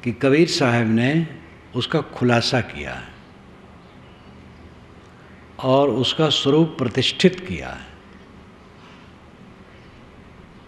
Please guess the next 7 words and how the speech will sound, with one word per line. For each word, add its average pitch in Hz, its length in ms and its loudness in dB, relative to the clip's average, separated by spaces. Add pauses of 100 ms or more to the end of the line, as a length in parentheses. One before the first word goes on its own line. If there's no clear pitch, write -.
(880)
यत्र 160 400 4
तत्र 185 500 2
शास्त्रों 165 800 2
में 180 180 6
उसके 165 420 4
अंश 156 500 4
हैं। 80 360 -6